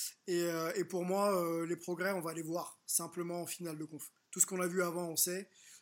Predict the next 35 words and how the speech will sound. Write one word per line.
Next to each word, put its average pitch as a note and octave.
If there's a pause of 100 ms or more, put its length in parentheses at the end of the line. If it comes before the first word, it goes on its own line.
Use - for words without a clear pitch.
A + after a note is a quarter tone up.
(140)
Euh, D3+
maintenant, F3
c'est F#3
en D#3+
finale E3+
que, D#3 (380)
que E3
t'é-, D#3+ (200)
que E3+
t'écris F#3
ta F#3+
légende F#3 (380)
et E3+
que -
tu, E3
que E3
tu D#3+
t'envoies D#3+
les E3
messages. F3 (300)
Et D3+
la D3+
conf, G3
la E3
finale F3+
de F3+
conf F#3+
va F#3+
être G#3
serrée, G#3+
mais A3
je -
pense F#3
que -
Mil-, F3+